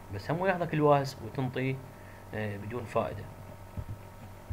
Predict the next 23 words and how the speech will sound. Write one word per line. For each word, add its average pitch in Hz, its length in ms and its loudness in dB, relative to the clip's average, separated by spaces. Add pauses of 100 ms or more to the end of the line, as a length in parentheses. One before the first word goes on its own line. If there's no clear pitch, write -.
(400)
نجي 139 140 4
النوع 156 220 10
الثاني 147 380 10
اللي 127 120 4
هو 135 160 4
الفلوبروسين، 135 680 0
هذا 117 100 0
استخداماته 117 540 -4
قليلة، 127 380 0 (440)
هو 127 140 4
synthetic 131 520 4
analog، 131 380 6 (480)
آه، 117 180 4
of 120 40 4
the 120 100 2
antidiuretic 123 1000 0
hormone، 135 340 2
يشبه 135 300 0 (220)
مصنع، 120 420 4
طبعًا 107 300 0
هو 117 160 -4 (100)
مادة 117 360 0
مصنعة 117 460 -2